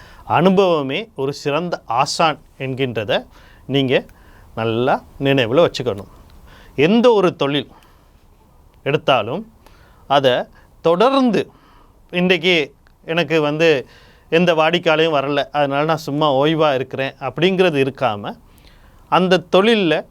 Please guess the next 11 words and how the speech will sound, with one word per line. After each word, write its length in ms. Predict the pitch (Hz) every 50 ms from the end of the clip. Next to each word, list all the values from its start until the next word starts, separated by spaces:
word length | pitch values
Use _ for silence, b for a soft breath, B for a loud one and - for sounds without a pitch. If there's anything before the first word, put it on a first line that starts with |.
| b b b b b b b b
ஏதோ 280 | - 135 165 180 196 262
ஒரு 280 | 277 269 262 233 220
விஷயத்தை 420 | 175 175 175 - - 214 185 196 196
நீங்க 180 | 180 170 165
திருப்பி 340 | 151 156 - 165 190 175 165
திருப்பி 240 | 160 180 165 156 170
கத்துக்கிட்டு, 640 | 147 - 143 135 - 170 147 151 117 - 127 131 127 -
அதை 280 | - 139 143 151 147 147
திருப்பி 320 | - 180 214 196 214 214
திருப்பி 280 | 180 214 202 180 185 190
செய்யும்போதே 680 | 190 - 147 147 160 165 160 131 131 120 107 127 151